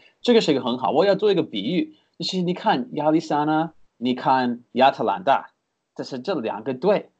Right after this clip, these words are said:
他们都很惨今年，但是，但是他们的状态完全不一样。为什么？因为 Cardinals 他们有一个新手的 rookie quarterback，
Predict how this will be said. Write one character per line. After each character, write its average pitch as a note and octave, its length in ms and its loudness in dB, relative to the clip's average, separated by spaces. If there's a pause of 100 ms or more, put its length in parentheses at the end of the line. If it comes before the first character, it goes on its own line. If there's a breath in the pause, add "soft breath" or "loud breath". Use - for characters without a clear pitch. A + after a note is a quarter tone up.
(160)
他 - 160 -2
们 F3 180 -2
都 A3 260 2
很 D3 520 -6
惨 D#2+ 380 -6
今 - 240 -18
年， - 260 -20
但 F#3 260 0
是， - 400 -4 (460)
但 F#3 220 2
是 E3+ 400 -2
他 B3 220 -2
们 C4 120 0
的 E3 140 2
状 B3 340 0
态 A2 220 0
完 A#2 240 -2
全 G2+ 240 -14
不 F#2+ 180 -10
一 F#2+ 40 -8
样。 F#2 140 -12
为 E3 140 4
什 F#3 180 -2
么？ G#2+ 140 -4
因 D3 80 -2
为 D3 220 0 (180)
Cardinals F3+ 640 2
他 - 160 -8
们 F#3+ 140 -4
有 E3 120 2
一 D3 60 2
个 C3 100 -2
新 F#3 320 -6
手 A#2 220 -2
的 G#2+ 120 -4
rookie B2+ 520 -4
quarterback， E3 800 -2